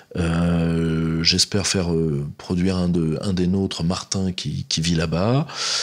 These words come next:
euh, qui, qui est spécialiste de l'Azerbaïdjan, euh, pour,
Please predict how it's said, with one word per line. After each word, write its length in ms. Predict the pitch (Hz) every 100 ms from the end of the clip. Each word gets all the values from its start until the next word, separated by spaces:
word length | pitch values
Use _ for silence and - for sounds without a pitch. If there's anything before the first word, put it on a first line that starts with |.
| - - -
euh, 540 | 87 85 85 82 80
qui, 260 | 80 73 82
qui 120 | -
est 40 |
spécialiste 460 | 73 - 85 90 85
de 40 | 80
l'Azerbaïdjan, 760 | 76 71 65 80 92 117 160 - - - - -
euh, 280 | 85 80 73 -
pour, 400 | - 90 107 104